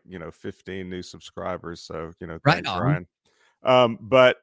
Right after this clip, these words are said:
Speaker 1: you know, my, sort of my, my little area of, of social media is where, is where brands go to die. So it's like,
Speaker 2: <laughs>
Speaker 1: it's like,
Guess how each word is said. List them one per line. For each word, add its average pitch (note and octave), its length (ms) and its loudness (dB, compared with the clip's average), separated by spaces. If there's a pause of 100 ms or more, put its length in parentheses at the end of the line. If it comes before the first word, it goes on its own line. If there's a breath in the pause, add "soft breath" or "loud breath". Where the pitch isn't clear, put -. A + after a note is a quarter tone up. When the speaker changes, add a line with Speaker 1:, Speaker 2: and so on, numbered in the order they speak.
Speaker 1:
you C#3 140 -6
know, G#2+ 280 -2
my, C3 360 2
sort E3 280 -4
of C3+ 100 0
my, C3 340 4
my C3 160 2
little C3 300 -2
area G#2 480 -2
of, F#2 420 -6 (200)
of F#2 320 -8 (380)
social G#2 460 -8
media G2 420 -6
is F#2 140 -8
where, G2 420 -4 (460)
is G2 180 -14
where G2+ 200 -2
brands G2+ 560 -2
go G2 220 -4
to F2+ 120 -6
die. F2 540 -4
So F#2 320 -8
it's - 260 -2
like, A#2 240 4 (360)
Speaker 2:
<laughs> - 360 0
Speaker 1:
it's - 240 2
like, C3+ 340 8